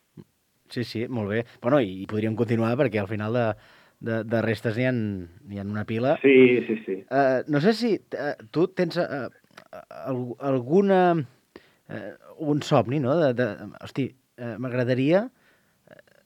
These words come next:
Speaker 1: eh, fer una excavació d-, d'aquesta envergadura o, o anar a algun lloc que tinguis, eh, no sé, eh, el, el teu somni d'excavació, quin seria?
Speaker 2: Ostres, somni, així com somni. Ara el que em faria molta il·lusió és poder excavar aquí al,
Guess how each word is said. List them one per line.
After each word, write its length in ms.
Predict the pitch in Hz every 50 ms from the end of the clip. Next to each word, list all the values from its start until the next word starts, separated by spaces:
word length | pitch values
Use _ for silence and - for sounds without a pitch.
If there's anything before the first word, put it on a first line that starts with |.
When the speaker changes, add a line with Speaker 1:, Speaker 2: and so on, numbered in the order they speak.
| _ _ - -
Speaker 1:
eh, 680 | - 127 131 127 127 123 - 123 127 131 - - 98 - -
fer 240 | - - - 147 151
una 160 | 160 160 156
excavació 560 | 131 - - - 147 139 127 - - 135 135 143
d-, 140 | 139 120 113
d'aquesta 540 | 90 92 123 120 120 - 123 110 - - 131
envergadura 540 | 120 120 117 113 110 110 131 156 175 175 147
o, 160 | 123 117 117
o 160 | 95 120 123 123
anar 160 | 120 123 127
a 80 | 135 135
algun 300 | 135 127 120 123 120 117
lloc 220 | 117 131 131 127 -
que 80 | 127 110
tinguis, 460 | - 123 120 113 117 117 107 - - - - - - - - - _ _ -
eh, 520 | - - 110 113 110 110 107 107 107 104 95 92 92 85
no 180 | - 127 127
sé, 200 | 113 - 107 98 - _ _ -
eh, 320 | - 117 113 104 104 98 104 - _ _ _ _ _ _ _ _ _ _ -
el, 260 | 120 - 143 139 135
el 200 | - - 143 131 117
teu 160 | 180 180 165
somni 340 | - - 175 170 180 185 202
d'excavació, 840 | 190 165 - - - - 170 143 139 123 - - 139 143 165 226 302 - _ - - - _
quin 180 | _ - 151 147
seria? 440 | - - 147 123 110 92 82 - - _ _ _ _ _ _ _ _ _ _ _ _ _ _ _ _ _ _ -
Speaker 2:
Ostres, 520 | - - - - - - 135 127 113 110 -
somni, 540 | - - 131 127 135 139 139 143 139 135 135
així 240 | 131 127 - 147 131
com 480 | 143 139 131 131 127 123 120 120 117 113
somni. 320 | 113 - 160 151 156 170 170
Ara 180 | 147 143 147 165
el 120 | 170 165
que 100 | - 151
em 140 | 143 131 127 -
faria 240 | - 120 113 120
molta 220 | 123 139 143 135 147
il·lusió 300 | 143 135 131 127 127 131
és 60 | 131 131
poder 160 | 123 131 120
excavar 360 | 113 - - - 127 117 113 117
aquí 180 | - 123 123 113
al, 300 | 110 101 101 98 95